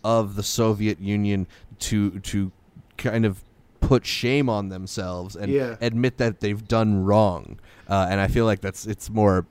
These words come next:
Speaker 1: a case of that than
Speaker 2: Yeah.
Speaker 1: anything else.
Speaker 2: And now Russia's like, "Nah, nah, nah. First Creed, then Stranger Things, then Tr-, nah,
Speaker 1: Slander.
Speaker 2: nah, nah, nah, nah, nah, nah." I like how they, I think somebody, you had said, or someone had said, is like, they were just gonna blame America.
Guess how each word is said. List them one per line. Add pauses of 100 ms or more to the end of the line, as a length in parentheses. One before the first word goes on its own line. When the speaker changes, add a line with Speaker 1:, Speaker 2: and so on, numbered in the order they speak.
(100)
Speaker 1:
a
case
of
that (160)
than
Speaker 2:
Yeah.
Speaker 1:
anything
else.
Speaker 2:
And
now
Russia's
like,
"Nah,
nah, (260)
nah. (120)
First
Creed, (100)
then
Stranger
Things, (320)
then
Tr-,
nah, (180)
Speaker 1:
Slander.
Speaker 2:
nah,
nah,
nah,
nah,
nah,
nah." (120)
I
like
how
they, (140)
I
think
somebody,
you
had
said,
or
someone
had
said,
is
like, (240)
they
were
just
gonna
blame
America.